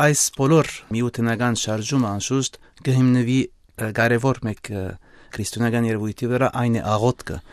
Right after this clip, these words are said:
Դուք այսօր երեկոյան պիտի համախմբվիք ամեն կտմեք Սուրբ Պողոս անվան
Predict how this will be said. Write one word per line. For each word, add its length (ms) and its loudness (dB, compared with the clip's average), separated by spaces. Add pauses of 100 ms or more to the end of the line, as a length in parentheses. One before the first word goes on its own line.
(260)
Դուք 180 -4
այսօր 460 2
երեկոյան 640 2 (160)
պիտի 240 -4
համախմբվիք 640 0
ամեն 300 -2
կտմեք 440 -2 (260)
Սուրբ 340 -4
Պողոս 420 2 (140)
անվան 420 2